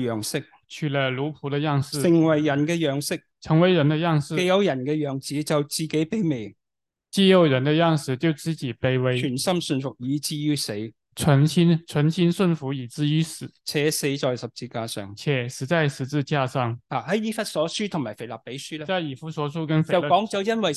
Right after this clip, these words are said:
Speaker 1: 耶稣嘅顺服咧，
Speaker 2: 就讲了因为耶稣的顺服。
Speaker 1: 系神将佢高举。
Speaker 2: 神把他高举。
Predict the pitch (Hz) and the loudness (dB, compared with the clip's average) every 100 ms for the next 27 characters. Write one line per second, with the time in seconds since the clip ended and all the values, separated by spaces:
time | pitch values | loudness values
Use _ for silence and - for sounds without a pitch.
0 | - 113 110 196 165 - 127 120 110 143 | -4 -6 0 4 4 2 -2 -6 -8 -8
1 | 139 196 180 131 131 170 185 175 190 190 | -4 -2 0 0 2 4 4 2 -4 -4
2 | 165 143 165 151 175 170 143 131 139 226 | -4 2 2 4 0 0 -2 -4 -2 0
3 | 214 - 151 165 180 170 160 104 - _ | 0 -2 -2 0 0 0 -2 -10 -16 _
4 | _ _ - 147 180 180 135 135 143 143 | _ _ -4 0 4 4 2 2 2 0
5 | 131 113 | -6 -16